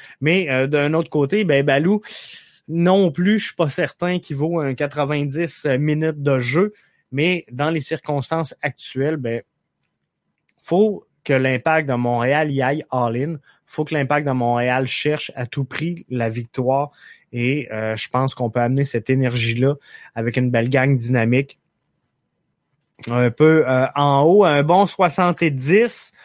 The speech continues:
Euh, je pense que oui, Balou est en mesure de faire peut-être, c'est ça, un bon soixante-dix, mais il devrait pas faire un quatre-vingt-dix. Donc, un partage des tâches entre Balou et Anthony Jackson Hamel.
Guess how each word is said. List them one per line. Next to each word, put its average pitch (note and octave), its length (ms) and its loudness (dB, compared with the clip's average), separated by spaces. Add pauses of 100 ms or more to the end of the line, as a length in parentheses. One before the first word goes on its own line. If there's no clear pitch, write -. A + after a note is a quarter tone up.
(540)
Euh, C3+ 680 2
je - 120 -12
pense F#3 220 -2
que - 80 -4
oui, E3+ 260 -2
Balou E3 440 0
est E3 160 -2
en D#3+ 120 -2
mesure D#3+ 420 -2
de E3 100 0
faire D#3 220 -4
peut-être, D3+ 360 -2
c'est D#3 140 -4
ça, C#3+ 200 0
un C3 200 4
bon E3 240 4
soixante-dix, D#3 960 -4 (360)
mais D#3 220 0
il F#3 60 -2
devrait D3+ 260 0
pas D3+ 140 2
faire E3+ 180 0
un D3+ 140 0
quatre-vingt-dix. D3+ 720 -2
Donc, E3+ 200 0
un D3+ 140 0
partage F3+ 720 -2 (1300)
des E3+ 200 2
tâches F3+ 300 2
entre E3+ 180 0
Balou D#3+ 340 2
et F#3 100 2
Anthony E3 420 -2
Jackson D#3 400 -2
Hamel. D#3 420 0